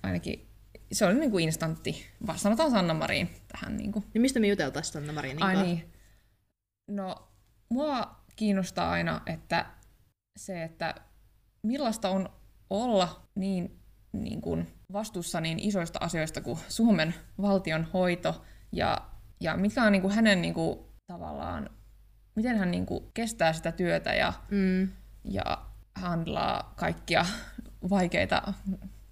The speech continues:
Speaker 1: niinku pandemiaa ja kaikkea tämmöisiä niinku yhtä aikaan, niin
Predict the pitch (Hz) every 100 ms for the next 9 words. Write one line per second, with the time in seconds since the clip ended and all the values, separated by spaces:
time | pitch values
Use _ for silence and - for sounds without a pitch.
0 | - 185 - - - 190 175 175 165 -
1 | - - 185 - 151 170 160 175 - -
2 | - 180 - - 151 185 - - 95 71
3 | 73 -